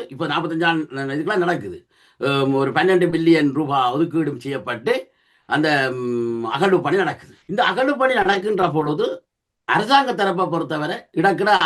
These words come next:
நாங்கள் இதுக்கு பூர்ண ஒத்துழைப்பு கொடுப்போம்னு சொல்லுவார்கள். புற ஒரு தக்க சொல்லுவார்கள், அது, ம, ம, தமிழர்களுடைய அல்ல என்று சொல்லுவார்கள்.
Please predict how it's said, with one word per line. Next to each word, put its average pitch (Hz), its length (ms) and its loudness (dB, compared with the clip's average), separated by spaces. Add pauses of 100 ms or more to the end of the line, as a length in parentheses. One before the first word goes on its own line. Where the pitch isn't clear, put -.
நாங்கள் 165 260 4
இதுக்கு 165 200 2
பூர்ண 165 220 0
ஒத்துழைப்பு 156 300 -4
கொடுப்போம்னு 135 340 -4
சொல்லுவார்கள். 120 500 -4 (500)
புற 175 140 6
ஒரு 190 140 6
தக்க 175 200 6
சொல்லுவார்கள், 160 480 4 (280)
அது, 170 220 4 (140)
ம, 139 180 -2 (120)
ம, 120 120 -4 (380)
தமிழர்களுடைய 151 680 0
அல்ல 175 300 -2
என்று 143 180 -4
சொல்லுவார்கள். 120 440 -10